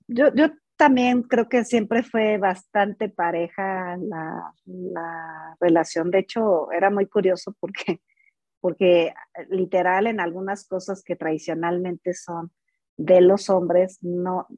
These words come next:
él no estaba de acuerdo con eso, ¿no? Entonces, no sé, por ejemplo, los gastos, ¿no?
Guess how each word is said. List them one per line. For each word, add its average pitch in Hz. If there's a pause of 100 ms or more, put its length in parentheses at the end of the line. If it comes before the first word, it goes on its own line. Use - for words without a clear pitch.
(540)
él 190
no 208
estaba 190
de 156
acuerdo 151
con 139
eso, 196
¿no? 160
Entonces, 170 (400)
no 190
sé, -
por -
ejemplo, 165
los 151
gastos, -
¿no? -